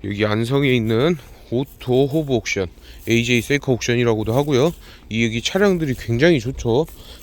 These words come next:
그래가지고 차량 검수도 할 겸 영상 이렇게 켰습니다. 어, 오늘 볼 차량은 아우디 에이세븐 볼 거예요. 에이세븐. 이제 티에프에스아이 휘발유 차량인데 차량을 한번 섬세하게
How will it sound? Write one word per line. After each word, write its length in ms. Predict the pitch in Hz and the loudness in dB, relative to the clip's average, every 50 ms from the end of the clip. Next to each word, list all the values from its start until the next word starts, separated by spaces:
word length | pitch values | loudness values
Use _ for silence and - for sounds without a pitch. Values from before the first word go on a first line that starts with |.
| - | -4
그래가지고 460 | - 107 110 110 107 104 101 101 110 107 | 0 2 4 4 4 2 0 0 -2 -2
차량 380 | - - - 160 165 156 131 | -2 -2 -2 0 2 2 2
검수도 520 | 110 - - 143 156 135 143 139 110 110 113 | 0 0 0 0 0 0 -2 -4 -2 0 0
할 120 | 131 143 | 0 -2
겸 360 | - - 110 110 131 147 135 | -2 0 2 2 2 2 2
영상 320 | 107 107 123 127 117 113 110 | 0 0 0 0 0 0 0
이렇게 240 | 110 98 101 101 95 | 0 0 0 0 -2
켰습니다. 520 | - - 147 143 160 170 160 123 98 92 - - - - - - - - - - - - - | -4 -6 -8 -6 -4 -2 0 2 0 0 -2 -6 -18 -20 -18 -18 -18 -16 -16 -16 -14 -6 -2
어, 380 | 120 135 147 151 151 147 147 135 - - - | 0 2 4 4 4 4 4 2 -2 -4 -2
오늘 220 | 139 147 185 190 160 | 2 4 4 4 4
볼 160 | - 156 160 | 2 -2 -2
차량은 480 | - - 185 185 185 185 196 202 160 123 - - - - - - - - - - - - | 0 0 2 2 2 4 4 2 2 0 -2 -8 -16 -16 -16 -16 -16 -18 -18 -20 -12 -2
아우디 480 | - 107 131 151 170 160 160 170 156 120 | 2 2 2 4 2 0 -2 0 2 2
에이세븐 580 | 113 120 151 185 180 - - 185 165 147 131 | 2 2 2 0 -2 -2 -2 -2 -2 -2 -4
볼 140 | 113 - 110 - | -4 -6 -8 -4
거예요. 240 | - 107 101 92 | -2 -2 -2 0
에이세븐. 560 | 98 110 113 127 117 - - 110 98 98 104 101 - - - - - - - - - - - - - - - - | 0 0 -2 -2 -4 -4 -6 -6 -4 -4 -6 -8 -10 -16 -18 -18 -18 -18 -18 -20 -20 -20 -20 -20 -20 -20 -16 -14
이제 520 | - 107 104 113 104 101 104 101 101 104 107 - - - - | -12 -6 0 2 2 4 4 2 2 0 0 -2 -6 -12 -10
티에프에스아이 840 | - - 233 240 - - - 151 135 - - 117 95 98 101 117 156 | -2 0 2 2 2 2 2 2 2 2 2 0 2 2 2 0 -2
휘발유 500 | 170 156 147 - 190 202 208 220 214 202 | -4 -6 -6 -6 -2 0 0 2 2 0
차량인데 680 | 185 - - 156 139 135 135 139 143 156 190 160 135 - - - - - - - - - - - - - - - - - - - | 0 -2 -2 -2 -2 -2 -2 -2 -2 0 0 0 -2 -4 -8 -16 -20 -18 -18 -18 -18 -20 -20 -20 -20 -20 -20 -20 -20 -20 -14 -10
차량을 460 | - - - 175 170 165 170 165 160 156 | -8 -2 0 2 2 2 2 2 2 0
한번 340 | 156 151 135 127 123 165 | 0 0 2 2 2 0
섬세하게 760 | 160 135 147 185 190 175 190 185 165 147 131 131 131 147 147 | -2 -2 -2 -2 0 2 4 4 4 4 4 2 2 2 0